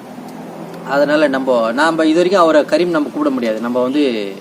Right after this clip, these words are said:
பாய், பாய்ன்னு தான் கூப்பிடுவேன். அதனால அவர் பேரு கூட எனக்கு ரொம்ப லேட்டா தான் தெரிஞ்சுது.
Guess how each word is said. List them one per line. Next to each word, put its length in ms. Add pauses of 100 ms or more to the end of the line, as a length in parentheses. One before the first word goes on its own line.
(160)
பாய், 220
பாய்ன்னு 220
தான் 140
கூப்பிடுவேன். 360
அதனால 280
அவர் 220
பேரு 240
கூட 160
எனக்கு 220
ரொம்ப 220
லேட்டா 220
தான் 180
தெரிஞ்சுது. 360